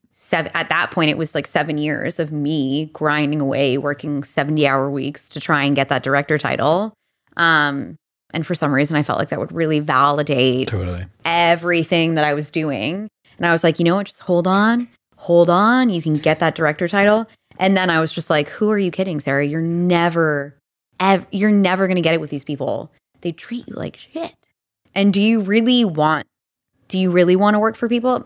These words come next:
Speaker 1: I'm not the kind of person that's, I'm not a great employee. I don't like <laughs> working for other people.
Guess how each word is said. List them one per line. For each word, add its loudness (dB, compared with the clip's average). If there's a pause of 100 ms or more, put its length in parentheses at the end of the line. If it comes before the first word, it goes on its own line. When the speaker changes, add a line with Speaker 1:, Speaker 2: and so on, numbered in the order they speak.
(140)
Speaker 1:
I'm 2
not 2
the -8
kind 0
of -2
person -2
that's, -6 (920)
I'm 4
not 4
a 0
great 2
employee. 2
I 2
don't 2
like 0
<laughs> 6
working 4
for -2
other 0
people. -4